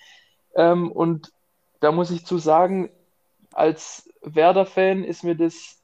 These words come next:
damals eigentlich nie so richtig aufgefallen, aber jetzt kann ich nachvollziehen, warum Kohfeldt da mit zunehmender Zeit schon immer den Hate so abbekommen hat.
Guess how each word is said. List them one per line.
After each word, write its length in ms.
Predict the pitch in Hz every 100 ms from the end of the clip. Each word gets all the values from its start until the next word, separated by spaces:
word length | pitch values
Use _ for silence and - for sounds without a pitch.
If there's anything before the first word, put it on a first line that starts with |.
| _
damals 540 | 147 160 185 180 180 -
eigentlich 460 | 160 170 170 165
nie 160 | 170 196
so 180 | 202 170
richtig 360 | 175 - -
aufgefallen, 720 | 170 185 - - 156 160 180 - _ _ -
aber 180 | 151 156
jetzt 240 | 160 160
kann 160 | 180 165
ich 120 | 156
nachvollziehen, 880 | 156 160 - 165 156 - 165 170 170
warum 560 | 160 156 165 165 156 -
Kohfeldt 580 | - 175 175 175 160 156
da 360 | 151 151 151 - _ _ _ _
mit 180 | 165 156
zunehmender 520 | - 185 180 170 165
Zeit 260 | 170 170 170
schon 180 | 180 180
immer 220 | 175 165
den 200 | 156 156
Hate 300 | 156 160 170 -
so 240 | - 156
abbekommen 640 | 180 175 160 - 156 151
hat. 220 | 160 175